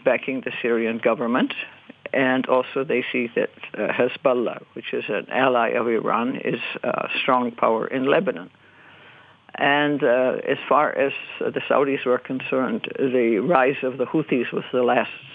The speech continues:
straw. And, um, at the, at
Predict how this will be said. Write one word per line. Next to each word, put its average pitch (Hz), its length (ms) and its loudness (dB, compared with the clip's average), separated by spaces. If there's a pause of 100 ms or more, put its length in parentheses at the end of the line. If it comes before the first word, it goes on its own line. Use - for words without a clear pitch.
(160)
straw. - 340 0 (920)
And, 135 640 2
um, 127 360 2 (760)
at - 300 2
the, 151 200 2
at 120 300 4